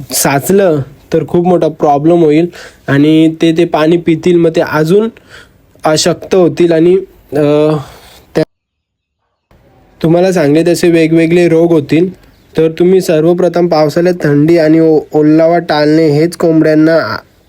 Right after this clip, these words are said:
आजारापासून वाचवण्याचं मुख्य गुपित आहे. ही माहिती उपयुक्त वाटली तर व्हिडिओला लाईक करा, चॅनलला सबस्क्राईब करा आणि तुम्ही पावसात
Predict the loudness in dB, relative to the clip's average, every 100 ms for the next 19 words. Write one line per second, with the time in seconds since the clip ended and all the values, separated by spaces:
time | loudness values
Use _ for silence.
0 | _ -6 -2 0 0 0 -2 0 0 0
1 | 0 0 0 0 -2 -2 -2 -2 -2 -2
2 | -2 0 -2 -2 -4 -14 -20 _ _ -2
3 | 0 0 -2 0 -2 0 -2 0 0 0
4 | 0 0 -2 0 0 0 2 2 2 0
5 | 0 -2 -2 -2 -2 -2 0 0 2 0
6 | -2 -4 -2 -2 -2 -4 -2 0 -2 -2
7 | -2 0 0 0 -2 -2 -4